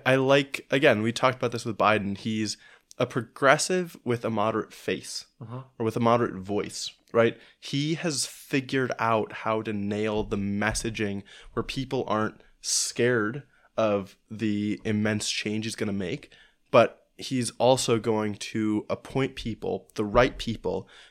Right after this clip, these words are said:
Speaker 1: to positions that they need to be in to move the progressive agenda forward.
Speaker 2: Absolutely. Andy Bashir, during his, um, victory speech, the first thing he said was, "Time to give our teachers a raise." Like, that's awesome.
Speaker 1: Yes,
Speaker 2: Like,
Speaker 1: that's
Speaker 2: that's
Speaker 1: exactly what we want.
Speaker 2: That's exactly what we want, you know?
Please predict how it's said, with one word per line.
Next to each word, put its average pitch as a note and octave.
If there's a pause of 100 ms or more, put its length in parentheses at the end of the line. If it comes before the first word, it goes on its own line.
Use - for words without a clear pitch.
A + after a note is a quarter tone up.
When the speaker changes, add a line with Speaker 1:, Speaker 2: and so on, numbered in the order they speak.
(120)
Speaker 1:
to A#2+
positions A2
that A2
they A2
need A2+
to G#2+
be E3
in G2+ (380)
to A#2+
move A2
the G2+
progressive G#2
agenda F#2
forward. - (120)
Speaker 2:
Absolutely. G#2
Andy B2
Bashir, A2+
during G#2
his, G#2 (240)
um, F#2
victory A2
speech, - (160)
the -
first A#2+
thing A2+
he A2
said G2+
was, F2
"Time G2
to F#2+
give F#2+
our F2+
teachers E2+
a D#2+
raise." C#2+ (400)
Like, B2
that's E3 (100)
awesome. C#3
Speaker 1:
Yes, C#3
Speaker 2:
Like, A2+
Speaker 1:
that's A2+
Speaker 2:
that's C#3+
Speaker 1:
exactly B2
what A#2+
we B2
want. C3
Speaker 2:
That's C3
exactly B2+
what B2+
we A#2+
want, G#2
you F#2+
know? F#2+